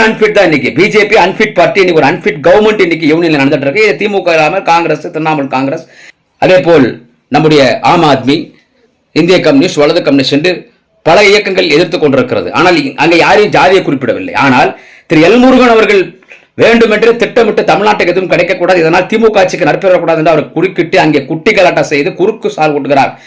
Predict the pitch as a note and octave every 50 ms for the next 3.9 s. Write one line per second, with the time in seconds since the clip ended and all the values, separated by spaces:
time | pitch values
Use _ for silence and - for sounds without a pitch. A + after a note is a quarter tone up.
0 | - - - _ - C3 E3 F3+ F#3 F#3 E3+ D#3+ C#3 D3 C3 B2+ B2+ A2+ A2+ C#3
1 | F3+ G#3 G#3 G#3 F3+ F#3+ G3+ A#3 A3+ A#3+ A3+ G3+ E3+ D3+ - - B2 B2+ C#3 F3
2 | F#3+ - - - - - - - - _ - E3 G3 F#3+ F#3 G3+ A3+ A#3+ G#3+ F3+
3 | A3 B2+ F3 G3+ F#3+ F3+ F3+ E3+ E3 D#3 D3+ D3 B2+ C3+ A#2+ A#2 A2 A#2+